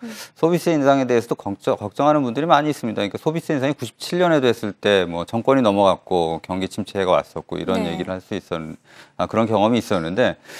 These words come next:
Speaker 2: 아, 소비세 인상을 지금 하지 않을 수 없는 것은 역시 재정 건전성의 문제가 일본이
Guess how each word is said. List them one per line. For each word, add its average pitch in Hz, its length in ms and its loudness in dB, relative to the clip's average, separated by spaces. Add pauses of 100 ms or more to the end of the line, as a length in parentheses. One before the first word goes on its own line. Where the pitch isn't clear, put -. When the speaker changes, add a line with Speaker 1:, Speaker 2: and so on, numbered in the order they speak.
(340)
Speaker 2:
아, 117 320 4
소비세 175 380 4
인상을 160 320 4
지금 156 260 -4
하지 170 240 0
않을 120 220 4
수 147 120 -4
없는 104 260 -2
것은 98 300 -2
역시 113 400 -4
재정 120 320 -4
건전성의 127 500 -2
문제가 85 540 -2
일본이 87 480 -6